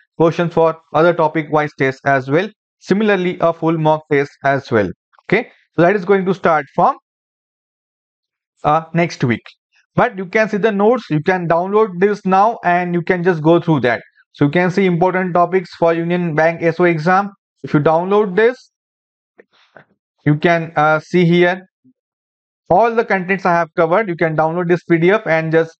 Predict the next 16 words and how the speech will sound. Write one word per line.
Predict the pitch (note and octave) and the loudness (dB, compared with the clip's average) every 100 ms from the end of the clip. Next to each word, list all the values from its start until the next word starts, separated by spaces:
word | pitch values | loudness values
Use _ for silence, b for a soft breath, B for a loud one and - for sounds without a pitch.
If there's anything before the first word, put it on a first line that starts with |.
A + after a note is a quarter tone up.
| _ - | _ -2
refer | D3+ D3+ E3 E3+ - _ | 0 2 0 -2 -6 _
to | D3 B2+ | 0 2
that. | A2+ G2 - | -2 -4 -6
Okay, | B2 A3 - D#3 | -4 -4 -4 -4
and | E3+ E3+ | -2 0
rest | A3 A3 | 0 -2
you | F3+ | -4
can | F3 F3 D#3 | -2 -2 -2
download | D#3+ E3 E3+ | -2 -2 -2
for | E3+ | -2
all | - D#3+ E3 | 0 0 2
the | D#3+ E3 | 0 -2
similar | - D3 C#3+ C#3 | -2 -2 0 0
topics, | B2 - - - | -2 -4 -10 -6
right? | B2+ E3+ - _ _ _ _ - | -4 -4 -10 _ _ _ _ -4
Okay, | C#3+ G#3+ D4+ | -2 -2 -4